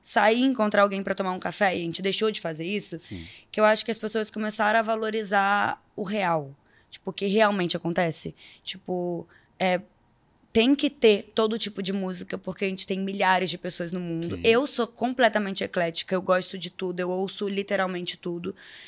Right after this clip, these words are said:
Speaker 1: Mas eu acho que pós-pandemia as pessoas começaram a dar um pouco mais de valor pro que é de verdade.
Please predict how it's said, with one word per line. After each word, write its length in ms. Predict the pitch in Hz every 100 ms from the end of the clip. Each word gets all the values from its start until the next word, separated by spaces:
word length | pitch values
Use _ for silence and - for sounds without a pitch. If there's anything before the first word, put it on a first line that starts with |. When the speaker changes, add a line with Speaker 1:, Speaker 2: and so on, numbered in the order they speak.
| - - _
Speaker 1:
Mas 200 | 180 196
eu 120 | 202
acho 220 | 202 214
que 80 | -
pós-pandemia 1040 | 220 - 214 254 - 240 240 220 208 214 233
as 80 | 220
pessoas 320 | 208 208 202
começaram 380 | 214 202 208 202
a 40 |
dar 120 | 202
um 80 | 196
pouco 240 | 196 208
mais 240 | 226 202 208
de 60 | 202
valor 340 | 202 202 196
pro 180 | 196 185
que 80 | 190
é 60 |
de 120 | 180 185
verdade. 580 | 190 190 165 156 160